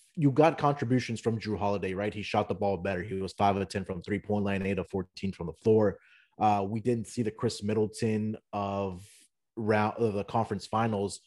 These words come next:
but I think he'll have a better game, uh, tomorrow night. Um, but for the Buck-, I mean, for Giannis going now to go game, game four, he's literally been getting whatever he wants inside of that paint, and they don't have an answer for him. So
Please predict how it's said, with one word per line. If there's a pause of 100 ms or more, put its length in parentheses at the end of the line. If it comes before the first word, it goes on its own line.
(340)
but
I
think
he'll
have
a
better
game,
uh,
tomorrow
night. (420)
Um, (480)
but
for
the
Buck-,
I
mean,
for
Giannis
going
now
to
go
game, (140)
game
four, (300)
he's
literally
been
getting
whatever
he
wants
inside
of
that
paint,
and
they
don't
have
an
answer
for
him.
So